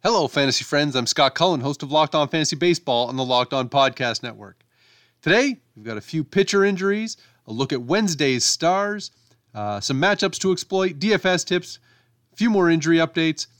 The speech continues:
uh, as we head down the final stretch of the Major League Baseball season. We'll start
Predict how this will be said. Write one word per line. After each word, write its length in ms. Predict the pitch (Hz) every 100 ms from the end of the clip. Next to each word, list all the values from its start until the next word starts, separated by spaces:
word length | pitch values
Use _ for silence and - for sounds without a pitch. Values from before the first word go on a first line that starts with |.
| _ _ -
uh, 240 | 120 120
as 160 | 131 123
we 120 | 131
head 160 | 165 143
down 260 | 147 147
the 200 | 135 127
final 280 | - 151 139
stretch 380 | - 135 120 -
of 140 | 131 117
the 80 |
Major 220 | 120 107 117
League 160 | 107
Baseball 380 | 113 107 - 110
season. 480 | - 156 131 98 - _ _ _ _ _ _ 107
We'll 100 | 101
start 460 | - 269 185 170